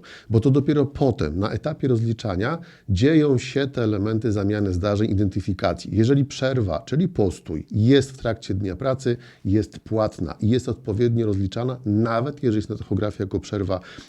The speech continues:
oznaczona, no bo tak wymagają tego przepisy. Natomiast jeżeli w każdej sytuacji kierowca będzie oznaczał każdy postój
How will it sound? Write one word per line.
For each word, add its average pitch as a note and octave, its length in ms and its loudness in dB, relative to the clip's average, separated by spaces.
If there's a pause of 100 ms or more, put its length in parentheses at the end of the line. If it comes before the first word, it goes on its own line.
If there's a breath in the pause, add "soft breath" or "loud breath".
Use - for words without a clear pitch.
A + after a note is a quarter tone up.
oznaczona, G#2 520 0
no B2+ 120 4
bo B2 120 2
tak G#2+ 200 -2
wymagają G2 420 0
tego G2 220 -4
przepisy. - 480 -4 (420 loud breath)
Natomiast B2 360 0
jeżeli A#2+ 400 6
w - 120 -12
każdej E3+ 400 2
sytuacji - 560 -2
kierowca A2 420 2
będzie B2 340 2
oznaczał G#2+ 600 0 (320 loud breath)
każdy C#3+ 500 2
postój - 540 -2